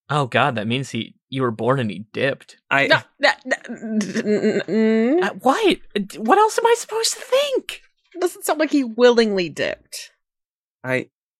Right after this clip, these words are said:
Speaker 2: I both feel as though that there's a lot of safety here and none at all.
Speaker 1: Maxwell, like,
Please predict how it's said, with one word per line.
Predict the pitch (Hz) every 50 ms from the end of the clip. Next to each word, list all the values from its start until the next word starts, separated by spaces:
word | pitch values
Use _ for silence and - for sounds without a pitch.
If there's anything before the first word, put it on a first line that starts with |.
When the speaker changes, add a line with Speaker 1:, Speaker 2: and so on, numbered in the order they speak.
| _ _ _ _ _ -
Speaker 2:
I | 135
both | - - 147 147 -
feel | - - 143 139 135 135
as | 135 131 - -
though | - 135 127
that | 131 123 -
there's | - 113 113 113 -
a | 117 - _ _ -
lot | 139 135
of | 123
safety | - - 131 123 113 - 139 127
here | 110 131 123 117 117
and | 113 113
none | 117 117 113
at | 113 110
all. | - - - 113 - _ _ _ _ _ _
Speaker 1:
Maxwell, | - 131 123 117 - 127 123 120
like, | 117 117 113 113